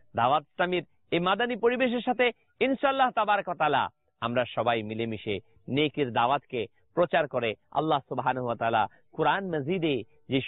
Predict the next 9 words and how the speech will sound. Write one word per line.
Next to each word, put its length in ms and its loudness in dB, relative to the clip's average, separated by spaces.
সুন্দর 400 2
সুন্দর 400 -2
ঘটনাগুলো 600 0
বর্ণনা 320 2
করেছেন, 380 -2
ওই 120 4
সুন্দর 420 2
সুন্দর 340 -2
ঘটনার 460 -2